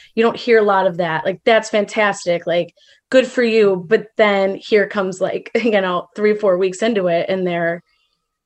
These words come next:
you know, being a little bit more pushy and a little bit more, "Oh, I, like, that would be really fun. Like, we should, we should." And I'm like, I'm, I'm really, like, I do wanna wait. I always wonder if guys think I'm gonna crack and just do it, but I never do,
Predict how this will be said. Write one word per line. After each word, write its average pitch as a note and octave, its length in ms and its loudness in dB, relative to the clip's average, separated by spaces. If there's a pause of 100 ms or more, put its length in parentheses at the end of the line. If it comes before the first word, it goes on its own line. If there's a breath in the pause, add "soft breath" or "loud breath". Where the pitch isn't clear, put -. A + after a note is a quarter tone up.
(120)
you A#3 160 6
know, G3 180 2
being G3 260 0
a F#3+ 40 2
little F#3+ 220 4
bit F#3 180 0
more E3+ 560 -2 (320)
pushy C#4+ 520 0
and A#3+ 100 0
a - 20 0
little A3+ 200 4
bit G#3+ 200 2
more, F#3+ 580 0 (400 soft breath)
"Oh, A3+ 140 -2
I, A3 120 4
like, G#3 260 0
that A3 120 0
would B3 120 0
be A3+ 100 -2
really G3 240 -2
fun. F#3+ 300 -4
Like, E3+ 160 -4
we F#3+ 100 -8
should, F3 220 -8 (240)
we G#3 100 -6
should." G3 400 0
And F3+ 140 -2
I'm F3 100 -4
like, D3 220 -6 (1200 loud breath)
I'm, F#3+ 180 -2
I'm G3+ 240 0
really, G#3 240 4
like, F#3 160 2
I F3+ 60 0
do G3 180 0
wanna G#3+ 220 2
wait. C#4 320 6
I A#3 100 6
always C#4+ 340 4
wonder B3+ 220 4
if A#3 80 4
guys A3+ 240 2
think A#3 180 2
I'm G#3+ 100 2
gonna G3 180 2
crack G3+ 460 0
and G3 120 -2
just F3+ 180 -10
do A3 220 6
it, F3+ 220 2
but G#3+ 100 6
I G#3+ 60 6
never A3 260 4
do, F3+ 420 2